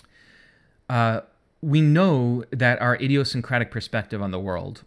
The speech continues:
will cause us to have biased perceptions and interpretations of others. We know this. We can't avoid these biases because they're the result of our experiences. If we know this, then we know that an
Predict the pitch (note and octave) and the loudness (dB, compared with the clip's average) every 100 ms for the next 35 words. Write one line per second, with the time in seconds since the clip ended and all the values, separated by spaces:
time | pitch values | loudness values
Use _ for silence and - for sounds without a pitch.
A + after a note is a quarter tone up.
0 | - A2+ - - C#3 C#3 A2+ G2+ G2+ G#2 | -10 -8 -10 -8 0 2 2 -4 -6 -6
1 | G2+ F#2 F#2+ G2 G2 - G2 - F2+ - | -6 -4 -4 -2 -4 -8 -12 -10 -14 -14
2 | F2+ D#2+ - F#2+ - - D#2+ E2 - - | -12 -12 -12 -14 -14 -14 -12 -12 -12 -14
3 | - - - A#2+ A2+ D#2 - - _ - | -16 -12 -2 0 0 -2 -14 -20 _ -20
4 | - - _ A#2 - D#3+ D#3 C#3 B2+ A2+ | -20 -20 _ -6 -2 0 2 2 0 0
5 | G#2+ G2 F2+ F2 E2+ F2 - G2 A#2 F#2+ | -2 -2 -4 -6 -10 -14 -14 -10 -8 -6
6 | G#2+ G2+ G2+ G#2 A2 G#2+ G2 F#2+ F2+ - | -6 -4 -6 -6 -4 -4 -6 -8 -8 -10
7 | E2+ C2+ - - - - _ _ _ _ | -12 -12 -18 -20 -20 -20 _ _ _ _
8 | - _ _ _ B2+ D3 C#3+ F#3+ A2 G2+ | -20 _ _ _ -2 2 2 2 0 -4
9 | - - B2 B2 B2+ C3+ B2+ A#2+ A#2 | -8 -12 -4 -2 0 -2 -2 -2 -6